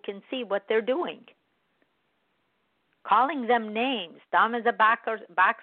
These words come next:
of rocks, whatever, because they are pure as a catalyst. It's almost like a programmed robot.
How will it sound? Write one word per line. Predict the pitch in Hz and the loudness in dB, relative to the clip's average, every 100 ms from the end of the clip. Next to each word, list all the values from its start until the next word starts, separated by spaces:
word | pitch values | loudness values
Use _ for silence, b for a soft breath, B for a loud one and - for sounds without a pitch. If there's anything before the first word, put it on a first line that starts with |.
| 220 | -8
of | 214 | 0
rocks, | 220 214 - - | 4 2 0 -6
whatever, | 185 220 220 208 175 - _ _ _ _ _ _ _ _ _ _ _ _ _ _ - | 0 4 4 2 -2 -6 _ _ _ _ _ _ _ _ _ _ _ _ _ _ -10
because | 180 - 196 - | -6 -2 -4 0
they | 185 | 2
are | 180 165 - - | 4 2 -2 -10
pure | 226 202 156 147 - _ _ _ _ _ _ _ _ _ _ _ _ _ _ _ _ _ _ - | 0 0 0 -4 -14 _ _ _ _ _ _ _ _ _ _ _ _ _ _ _ _ _ _ 2
as | 175 170 | 2 2
a | 175 | -4
catalyst. | 190 170 160 151 - _ _ _ _ _ _ _ _ _ _ _ _ _ _ _ - | -2 -2 -4 -12 -16 _ _ _ _ _ _ _ _ _ _ _ _ _ _ _ -10
It's | 190 | 0
almost | 233 240 247 208 | 0 2 0 0
like | 185 | 0
a | 165 | -2
programmed | - 214 233 214 214 196 175 | -4 -2 0 0 -4 -6 -4
robot. | 196 208 156 135 | -2 2 0 -2